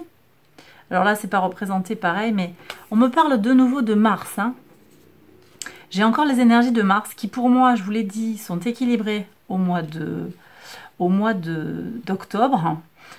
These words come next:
Hein, on a la foudre comme ça qui, qui foudroie le, la tour dans certaines représentations, euh, du tarot. Euh, mais pour moi, c'est synonyme alors de, de rupture, mais aussi de puissance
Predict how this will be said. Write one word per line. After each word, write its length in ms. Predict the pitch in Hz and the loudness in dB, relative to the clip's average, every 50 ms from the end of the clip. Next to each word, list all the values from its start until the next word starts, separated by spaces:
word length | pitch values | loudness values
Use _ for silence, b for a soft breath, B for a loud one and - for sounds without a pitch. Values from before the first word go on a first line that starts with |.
| B B - | B B -6
Hein, 240 | - 180 208 226 208 | -4 -2 0 0 2
on 60 | 196 | 2
a 140 | 196 190 180 | 2 2 4
la 120 | 185 190 | 2 2
foudre 360 | 190 - - - 285 240 214 | 0 -2 -4 -4 -4 -2 -2
comme 160 | 208 - 214 202 | -2 0 0 0
ça 160 | - 254 247 | 2 0 -2
qui, 260 | 247 - - 190 165 | -2 -4 -10 -10 -10
qui 220 | 170 - - 190 | -10 -12 -12 -12
foudroie 560 | 185 - - - 262 233 240 233 254 254 254 247 | -10 -10 -6 -4 -2 -2 0 4 6 6 6 6
le, 500 | 240 208 175 165 156 151 151 156 165 - | 4 2 2 0 -2 -2 -4 -4 -4 -4
la 200 | - 180 175 180 | 0 0 0 -2
tour 400 | 180 - - 285 294 302 285 277 | -2 -8 -6 -4 -4 -2 -2 0
dans 160 | 202 185 180 | 0 0 0
certaines 320 | 180 - 190 - 220 202 185 | -2 -4 -8 -6 -4 -4 -2
représentations, 880 | 180 202 190 - - 208 196 202 196 202 196 190 - - 208 202 196 | -2 -4 -6 -6 -6 -4 -4 -4 -4 -6 -8 -8 -6 -6 -4 -2 -2
euh, 100 | 180 165 | -2 -4
du 140 | 160 170 202 | -4 -6 -8
tarot. 440 | - - 185 170 170 190 240 302 - _ B B B B B B B B B B B B B B B - | -6 -6 -4 -2 -2 -2 -2 -4 -6 _ B B B B B B B B B B B B B B B 0
Euh, 960 | - 196 196 196 190 190 185 185 180 180 170 175 180 170 170 165 165 165 165 - - - - - - - - - - _ _ - | 2 4 6 6 8 6 6 6 4 2 0 -2 -4 -4 -4 -6 -6 -6 -6 -8 -10 -10 -10 -12 -12 -14 -14 -16 -18 _ _ 2
mais 160 | 220 226 226 | 4 4 4
pour 180 | 226 - 240 | 4 2 2
moi, 140 | 254 277 339 | 2 2 2
c'est 160 | 339 - 262 | 0 0 -4
synonyme 480 | 233 - - 254 262 262 247 247 240 220 | -4 0 2 4 6 6 6 6 6 4
alors 240 | 202 196 196 180 170 | 4 2 2 0 -2
de, 340 | 165 165 185 185 170 165 165 B B B B B B B | -2 -2 -2 -2 -2 -2 -6 B B B B B B B
de 120 | 175 160 175 | -6 -2 -2
rupture, 640 | 175 170 - 285 277 - - - 330 330 349 311 | -2 0 0 -2 -2 -4 -6 0 2 2 4 6
mais 160 | 262 226 202 | 6 6 4
aussi 480 | 202 208 208 - - - 320 339 339 247 | 2 0 -2 -6 -10 -6 -6 -6 -4 -4
de 300 | 190 170 160 180 185 175 175 170 - | -6 -6 -4 -2 -2 -2 -2 -4 -12
puissance 800 | - - - 311 339 320 - - - 311 311 339 349 349 - - | -14 -8 -8 -6 -6 -6 -6 -2 0 0 0 0 -2 -6 -8 -10